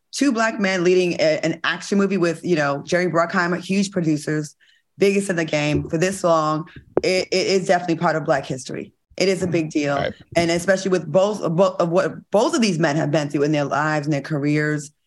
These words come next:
Speaker 1: you know, um, it is good to see that they are still getting those big movie deals, and I'm happy for us to get them. And maybe I'll try to see one of these. I don't know. We'll see. Good luck to them both. All right, moving on. Jeffree Star, oh, in time for Black History Month,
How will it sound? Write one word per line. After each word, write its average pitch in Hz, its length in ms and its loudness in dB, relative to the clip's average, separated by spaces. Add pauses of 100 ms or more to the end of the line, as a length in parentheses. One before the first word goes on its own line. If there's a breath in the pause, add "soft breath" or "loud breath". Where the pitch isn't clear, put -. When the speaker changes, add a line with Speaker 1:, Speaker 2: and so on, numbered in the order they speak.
(180)
Speaker 1:
you 143 120 -4
know, 139 320 0
um, 147 400 0
it 160 100 0
is 160 100 -2
good 165 140 -2
to 160 80 0
see 160 220 2
that 147 180 2
they 147 140 0
are 147 100 2
still 170 560 0
getting 170 220 -4
those 160 260 0
big 175 500 0
movie 180 340 2
deals, 185 280 2
and 160 80 0
I'm 175 140 0
happy 165 300 0
for 165 200 0
us 165 80 0
to 160 80 -4
get 160 160 -2
them. 196 220 0 (340 loud breath)
And 269 80 2
maybe 349 220 2
I'll 330 100 2
try 294 160 2
to 262 60 -2
see 247 200 0
one 185 140 2
of 151 100 -4
these. 139 240 -4
I 233 140 2
don't 185 80 0
know. 147 140 -2
We'll 202 160 0
see. 85 320 -8 (880)
Good 220 80 -2
luck 175 140 0
to 151 100 -8
them 139 100 -6
both. - 320 -12 (680 loud breath)
All 160 120 0
right, 208 180 2
moving 226 240 2
on. 277 200 2
Jeffree 254 360 2
Star, 233 580 2
oh, 254 260 2
in 180 200 2
time 196 260 2
for 160 200 0
Black 165 340 -2
History 214 320 0
Month, 170 340 0